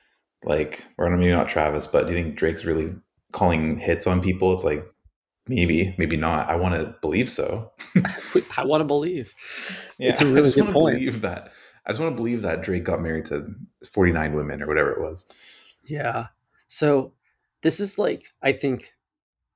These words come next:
Speaker 2: a problem. We can get into this, so, like, the socio-philosophical aspect of this if you want, but I think it's a societal
Speaker 1: <laughs>
Speaker 2: program problem around us trying to undo and rewrite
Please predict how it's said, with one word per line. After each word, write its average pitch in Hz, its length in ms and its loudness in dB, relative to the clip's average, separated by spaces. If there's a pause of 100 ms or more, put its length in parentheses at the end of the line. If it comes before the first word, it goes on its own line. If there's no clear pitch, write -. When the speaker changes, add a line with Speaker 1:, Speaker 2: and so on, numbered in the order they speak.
Speaker 2:
a - 80 -10
problem. 135 600 2
We 123 120 0
can 139 140 2
get 131 160 4
into 113 180 -2
this, 107 260 -2
so, - 220 -6
like, 113 260 -4 (120)
the - 80 -10
socio-philosophical 117 1600 -2
aspect - 400 -4
of 104 60 -10
this 110 180 -6
if 107 120 -10
you 95 100 -4
want, 98 320 -4
but 127 100 0
I 127 40 0
think 156 300 -2
it's 147 160 -2
a 123 60 -2
societal - 500 0
Speaker 1:
<laughs> - 0 -
Speaker 2:
program 117 600 -2 (200)
problem 131 440 2
around 110 340 0
us - 180 -4
trying 120 240 0
to 110 200 -6
undo 120 380 0
and 101 160 -4
rewrite 104 460 -2